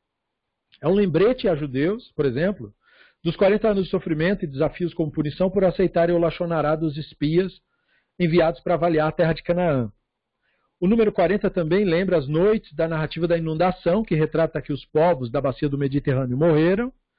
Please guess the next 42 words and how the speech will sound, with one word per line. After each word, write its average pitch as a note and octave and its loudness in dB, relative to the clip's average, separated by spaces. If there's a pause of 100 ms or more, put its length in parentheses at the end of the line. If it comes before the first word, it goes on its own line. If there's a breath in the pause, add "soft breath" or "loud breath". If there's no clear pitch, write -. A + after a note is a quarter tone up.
(480)
na D3 -4
Parashat C#3+ -2
de E3+ -2
Noa. G#3 2 (840)
E F3 2
quarenta G#3+ 0
também F3+ 0
tem F#3+ -2
relação F#3+ -2
com G3 -4
os F3+ -6
quarenta F#3+ 0
dias D#3 0
e G#3+ 0
noites F#3 0
que - -4
o F3+ 0
profeta E3 -2
Moshe D#3+ -2
passou D#3+ -2
no D#3+ -2
Sinai. G3+ 2 (420 soft breath)
Justo E3 0
nesse D#3+ -4
período, G3+ 0
o - -8
povo D#3+ -6
de D3 -10
Israel E3 2
profana F3 -4
o E3 -4
nome D#3+ -4
divino, E3+ -4
inventando E3+ 0
uma F3 0
imagem D3+ 0
e - -4
prestando D#3+ -2
culto C#3+ -4
para C#3+ 0
aquilo E3 2
lá. A#2 -2